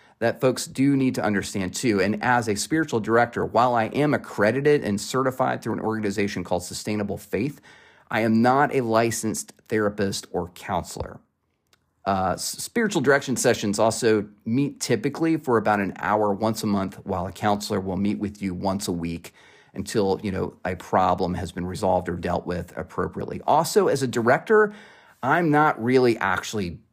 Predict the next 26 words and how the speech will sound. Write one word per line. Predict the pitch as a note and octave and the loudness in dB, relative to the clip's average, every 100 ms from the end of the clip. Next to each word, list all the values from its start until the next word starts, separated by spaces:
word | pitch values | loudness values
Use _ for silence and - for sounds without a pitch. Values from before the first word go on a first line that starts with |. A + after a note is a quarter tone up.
| - | -4
directing | A2+ F#2+ F2 E2 - C2+ | -2 0 -2 -4 -8 -8
you. | C2 - - | -8 -10 -6
I'm | G#2 A2+ | 0 2
not | B2 B2 - | 4 2 0
telling | - - B2 A2+ G#2 | -6 -2 0 2 0
you | G2 G2 | 0 -2
what | F#2 A2 - - | 2 0 0 -6
to | G#2 | -6
do. | F2+ G2 F#2+ F2+ E2+ | -2 -2 0 -2 -2
I'm | - G2 | -2 0
not | G#2+ G#2+ - - - | 2 0 -2 -10 -14
telling | - A2+ A2 G#2 | -4 -2 0 0
you | G2 F#2+ F#2 | -2 -2 -4
you | E2+ G2+ | -4 -4
have | A2+ G#2 - | -2 -2 -2
to | G2+ | -6
do | F#2+ - | -4 -2
X, | G#2 G#2 - | -2 -4 -4
Y, | G2+ G2 | -2 0
and | F#2 | -2
Z | F#2 G2+ G2 F#2 | -4 -4 -2 -2
in | - G2 | -4 -4
order | G#2 G#2 F#2+ | -2 -2 -2
to | F2 | -6
get | F2+ G2 F2 | -4 -4 -4
to | - G2 F#2 | -6 -4 -4